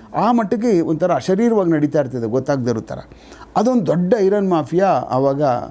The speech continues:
ಭಾಳ ದೊಡ್ಡದು ನಡೆದು ಇವ್ರಿಗೆ ದೊಡ್ಡ ಗಲಾಟೆ ಆಯಿತು. ಆಮೇಲೆ ಆ, ಇದು ಇವನಿಗೆ ಗೊತ್ತಾಯಿತು, ಶ್ರೀರಾಮ್ಪುರದ ಕಿಟ್ಟಿಗೆ ಹಿಂಗೆ ತಮ್ಮನ ಹೊಡೆದ್ಬಿಟ್ಟಿರ್ತಕ್ಕಂಥದ್ದು. ಅವನನ್ನು ಅಲ್ಲಿ ಬಸವೇಶ್ವರ ನಗರದಲ್ಲಿ ಒಂದು ಯಾವುದು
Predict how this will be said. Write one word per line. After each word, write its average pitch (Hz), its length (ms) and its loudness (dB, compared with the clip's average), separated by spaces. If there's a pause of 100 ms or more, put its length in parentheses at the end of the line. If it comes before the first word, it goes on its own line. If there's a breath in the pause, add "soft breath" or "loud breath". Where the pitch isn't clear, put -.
(300)
ಭಾಳ 139 220 2
ದೊಡ್ಡದು 143 680 0 (260 loud breath)
ನಡೆದು 156 300 2
ಇವ್ರಿಗೆ 135 480 2
ದೊಡ್ಡ 135 180 -2
ಗಲಾಟೆ 135 380 2
ಆಯಿತು. 135 340 -8 (300 loud breath)
ಆಮೇಲೆ 170 340 2
ಆ, 131 140 -2
ಇದು 147 280 2
ಇವನಿಗೆ 147 380 2
ಗೊತ್ತಾಯಿತು, 123 460 -2
ಶ್ರೀರಾಮ್ಪುರದ 127 480 -2
ಕಿಟ್ಟಿಗೆ 123 400 -2
ಹಿಂಗೆ 117 360 0
ತಮ್ಮನ 123 440 0
ಹೊಡೆದ್ಬಿಟ್ಟಿರ್ತಕ್ಕಂಥದ್ದು. - 1080 -2 (460 loud breath)
ಅವನನ್ನು 180 400 2
ಅಲ್ಲಿ 139 280 2
ಬಸವೇಶ್ವರ 147 440 0
ನಗರದಲ್ಲಿ 127 680 0 (340 loud breath)
ಒಂದು 127 440 2
ಯಾವುದು 117 580 0